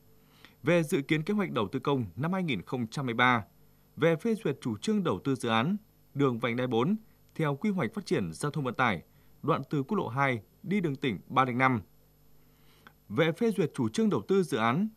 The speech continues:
trung tâm huấn luyện dự bị động viên tỉnh Vĩnh Phúc. Về phê duyệt chủ trương đầu tư dự án cải tạo, nâng cấp tuyến đường kết nối từ đường vành đai bốn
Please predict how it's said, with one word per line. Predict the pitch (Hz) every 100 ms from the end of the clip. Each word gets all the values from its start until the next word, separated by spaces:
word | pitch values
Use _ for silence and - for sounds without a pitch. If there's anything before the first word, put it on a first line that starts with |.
| _ -
trung | 170 147
tâm | 143
huấn | 117 143
luyện | 139 110
dự | 151
bị | 127
động | 104
viên | 107 131
tỉnh | 110 110
Vĩnh | 98
Phúc. | - 233 226 _ _ _ _ _ _ _
Về | 123 175
phê | 170 240
duyệt | 202 190 -
chủ | 147
trương | 110 226 214
đầu | 135
tư | 107 160
dự | 143 123
án | 120 180 220 _ _
cải | 135
tạo, | 110 131 - - _ -
nâng | 135 135
cấp | 208 208
tuyến | 160
đường | 165 117
kết | 196
nối | 160 131 196 -
từ | 139
đường | 117
vành | 107 113
đai | 131
bốn | 131 120 170